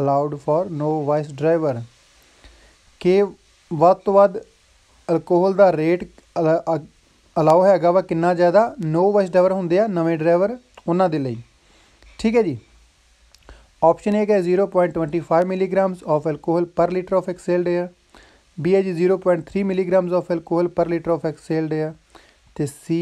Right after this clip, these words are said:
ਹੈ ਜੀ ਜ਼ੀਰੋ ਪੁਆਇੰਟ ਫਿਫਟੀਨ milligram of alcohol per liter of exhaled air ਜੀ। ਤੇ ਇਹਦਾ ਆਨਸਰ ਹੈ ਜੀ ਸਾਡੇ ਕੋਲ ਆਪਸ਼ਨ C ਜੀ,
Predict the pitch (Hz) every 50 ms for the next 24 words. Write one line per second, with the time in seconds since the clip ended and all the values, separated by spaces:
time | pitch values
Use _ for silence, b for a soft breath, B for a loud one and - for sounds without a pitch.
0 | 175 175 165 165 180 165 143 147 151 147 156 156 151 - 160 165 180 185 170 -
1 | _ - 190 196 190 190 _ 208 196 185 175 160 156 151 151 147 147 151 160 165
2 | 160 160 170 170 170 - - 147 143 139 - - 151 175 214 220 - _ _ -
3 | 151 151 147 147 147 147 139 - 170 180 202 202 - b b b b b b b
4 | b b b b b b _ - 156 151 - - - - - 165 180 196 220 240
5 | 226 - - _ _ _ _ - 170 170 170 151 135 127 127 120 120 117 - _
6 | b b b b b b b b b b - 156 160 160 175 165 160 147 - 180
7 | 175 180 180 170 180 175 180 175 165 156 160 170 165 - 185 185 202 - - -
8 | 156 151 151 - - - - 202 214 226 240 240 _ _ _ _ _ _ _ _
9 | _ _ _ - - - - - - - 214 220 220 208 170 165 143 131 120